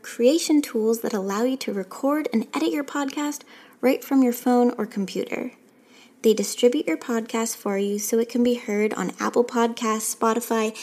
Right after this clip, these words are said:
and a ton of other places. Another cool thing is you can make money from your podcast with no minimum listenership. Everything you need to make a podcast is right in one place. Seriously, it's so easy.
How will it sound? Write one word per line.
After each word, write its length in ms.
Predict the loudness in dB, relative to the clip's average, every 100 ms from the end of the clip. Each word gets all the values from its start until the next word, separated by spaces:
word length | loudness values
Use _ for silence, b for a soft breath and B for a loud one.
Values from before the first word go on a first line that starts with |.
| B B
and 120 | -4
a 100 | -4 -8
ton 500 | -12 -2 2 4 2
of 160 | 0
other 180 | -2 -4
places. 720 | -4 -6 -6 -6 -8 -8 -14 -18 b b b b b
Another 320 | 2 4 4
cool 260 | 2 2 2
thing 280 | 4 6
is 160 | 6 4
you 100 | 0
can 160 | 2 4
make 220 | 4 4
money 240 | 4 4
from 160 | 2 -2
your 100 | -6
podcast 640 | -4 -4 -2 0 0 -4 -2
with 340 | -2 -2 -6
no 360 | -2 2 4 6
minimum 520 | 6 6 6 6 6
listenership. 720 | 4 2 -4 -6 -6 -6 -8 -20 _ b b b b b b
Everything 400 | 2 2 6 8
you 80 | 10
need 260 | 8 6 2
to 100 | 2
make 200 | 2 2
a 60 |
podcast 600 | 0 -2 0 0 0 0
is 180 | -2 -2
right 300 | 0 0 0 4
in 140 | 6
one 160 | 6 4
place. 460 | 2 -4 -4 -12 b b b
Seriously, 680 | -8 4 8 8 6 0 0
it's 200 | 0 0
so 320 | 0 4 4 4
easy. 460 | -2 2 2 0